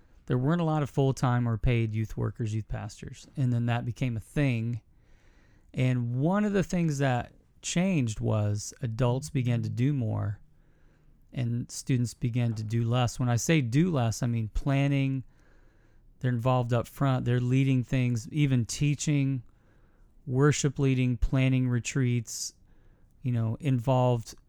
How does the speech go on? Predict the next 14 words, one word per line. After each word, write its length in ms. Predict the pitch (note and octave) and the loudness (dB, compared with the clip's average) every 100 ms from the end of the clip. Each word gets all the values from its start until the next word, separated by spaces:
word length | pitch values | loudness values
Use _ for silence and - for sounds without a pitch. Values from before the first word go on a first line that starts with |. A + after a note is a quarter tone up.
| _ _ - | _ _ -4
up 160 | C#3+ - | -2 -2
front 300 | - C3+ C3 | 0 2 4
and 100 | A#2+ | 2
behind 320 | A#2 B2 B2 | 0 2 0
the 60 | |
scenes 340 | A2+ - B2 A#2 | -2 0 0 0
in 120 | B2 | -2
every 440 | - C#3+ E3 D#3+ D3+ | -2 0 2 2 0
aspect 600 | C3 C#3 - C3 A2+ - | -2 -2 -2 -2 -2 -2
of 160 | B2 A2+ | -4 -2
the 80 | A2+ | 0
ministry. 640 | A#2+ D3 - - A2 A2 - - - - - - | 0 0 -2 -4 -4 -4 -10 -20 -20 -20 -20 -10
And 500 | - B2 A#2+ A#2 G#2+ - - - _ - _ | -2 2 2 0 -4 -10 -20 -20 _ -20 _
so 500 | - D3 B2+ A#2+ | 0 2 4 0